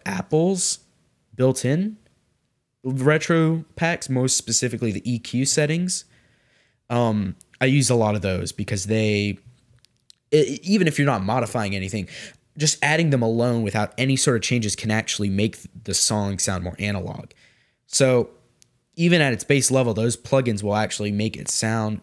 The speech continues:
can still add a bit more of a warmth and a bit more of a character to that sound that is more akin to analog. And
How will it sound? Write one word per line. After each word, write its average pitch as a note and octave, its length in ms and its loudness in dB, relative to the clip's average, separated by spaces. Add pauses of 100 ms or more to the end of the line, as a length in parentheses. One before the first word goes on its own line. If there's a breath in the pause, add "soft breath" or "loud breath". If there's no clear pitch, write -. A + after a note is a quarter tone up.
can G#2 120 -2
still - 240 -4
add G#2+ 220 0
a F#2+ 40 -2
bit F#2+ 200 -4
more G#2+ 220 -2
of F#2+ 100 -6
a F#2 40 -4
warmth G2+ 540 -4
and G2+ 80 -10
a G2 60 -8
bit G2 140 -4
more G2+ 160 -4
of F2 40 -6
a F#2 60 -8
character G#2 420 -6
to G2+ 80 -4
that G2 220 -4
sound A2 560 0 (600 loud breath)
that A2 120 0
is A2+ 140 0
more A2 180 0
akin G#2+ 240 -4
to G#2+ 100 -2
analog. A#2 540 -2 (840 soft breath)
And C#3 480 2